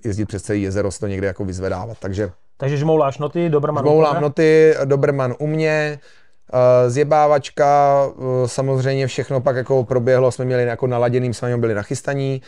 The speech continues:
Speaker 1: ale co je ta jako největší věc, my jsme říkali, "Ty brďo, že bychom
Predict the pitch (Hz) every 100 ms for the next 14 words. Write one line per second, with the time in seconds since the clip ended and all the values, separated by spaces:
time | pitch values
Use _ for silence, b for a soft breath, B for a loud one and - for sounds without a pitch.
0 | B B B B 120 113 117 113 117 120
1 | 120 - 127 127 135 123 135 131 135 127
2 | 127 120 120 120 120 - 135 127 117 123
3 | 123 107 95 - 110 107 107 107